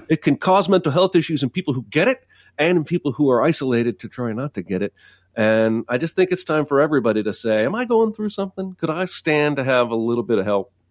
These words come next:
from a professional?" And BetterHelp is just a, a great way to do it.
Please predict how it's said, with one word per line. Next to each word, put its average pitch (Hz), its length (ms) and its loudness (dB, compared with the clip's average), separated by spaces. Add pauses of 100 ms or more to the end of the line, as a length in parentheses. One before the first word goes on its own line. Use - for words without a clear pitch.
from 95 180 -8
a 95 60 -8
professional?" 92 640 -8 (140)
And 98 160 -6
BetterHelp 127 380 2
is 95 60 -10
just - 200 -12
a, 92 80 -10 (160)
a 95 80 -6
great 87 260 -4
way 78 120 -14
to - 100 -20
do - 100 -20
it. - 120 -20